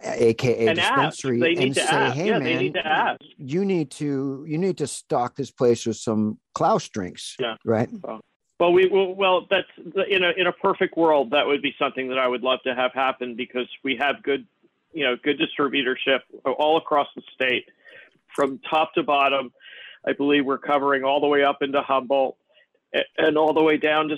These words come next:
Speaker 2: San Diego. So, uh, you know, I, I hope that we get into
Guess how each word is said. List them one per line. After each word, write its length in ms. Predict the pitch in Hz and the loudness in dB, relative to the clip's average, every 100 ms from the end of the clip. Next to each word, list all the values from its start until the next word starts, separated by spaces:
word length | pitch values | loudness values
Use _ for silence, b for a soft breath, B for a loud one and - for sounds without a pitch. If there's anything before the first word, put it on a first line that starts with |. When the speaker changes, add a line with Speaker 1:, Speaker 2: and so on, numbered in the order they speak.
| - | -4
Speaker 2:
San 180 | 160 160 | -4 -2
Diego. 540 | 165 180 196 143 117 - - | 0 2 2 0 -2 -8 -2
So, 540 | 139 139 135 139 123 - | 2 4 2 0 -2 0
uh, 160 | 139 135 | 2 2
you 180 | 127 139 | 0 0
know, 160 | 135 | 2
I, 140 | 131 127 | 2 2
I 140 | 135 135 | -2 0
hope 260 | 165 160 _ | -2 -2 _
that 180 | 147 143 | 0 0
we 140 | 143 | -2
get 180 | 131 143 | -2 0
into 220 | 143 127 | 0 -2